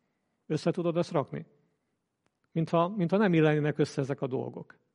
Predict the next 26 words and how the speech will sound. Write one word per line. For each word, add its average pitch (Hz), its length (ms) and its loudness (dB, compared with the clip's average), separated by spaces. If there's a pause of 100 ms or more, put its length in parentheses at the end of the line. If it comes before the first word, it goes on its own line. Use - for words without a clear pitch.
(1040)
Ha 160 160 -2
azt 170 160 0
mondta 180 260 0
volna, 160 320 4
hogy, 160 300 2 (400)
hogy 147 100 -4
a - 40 0
szenvedések 180 680 4
után, 175 300 4
miután 156 420 2
győzelemre 156 560 4
jut 147 160 0
valaki, 156 560 2 (300)
megoldódik 160 640 4
minden 156 300 2
problémája, 156 560 2
akkor 139 220 0
boldog 143 360 4
lesz, 160 220 4
akkor 175 200 0
azt 160 140 0
értjük. 143 480 -2 (760)
De - 100 0
Jakab 185 320 6
azt 202 200 4
mondja, 156 460 2